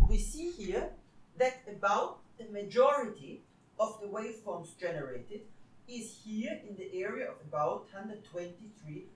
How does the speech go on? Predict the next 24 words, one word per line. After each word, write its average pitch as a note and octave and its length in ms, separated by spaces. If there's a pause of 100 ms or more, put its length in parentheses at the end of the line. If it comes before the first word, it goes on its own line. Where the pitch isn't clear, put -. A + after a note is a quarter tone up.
(160)
kilohertz. - 560 (720)
But C4+ 260
that B3+ 220
there A3 240
also A#3+ 560 (140)
is - 260
a - 240
quite C4+ 320
significant A#3 880 (460)
amount G3 460 (140)
of G#3+ 120 (140)
slower - 680 (180)
waveforms, - 720 (540)
some E4+ 380
of - 180
which - 380 (240)
even D4+ 340
range G#3 560
down D#3+ 420
into A3+ 220
the F#3+ 160
one G3 280
hundred A#3 380
nineteen F3 580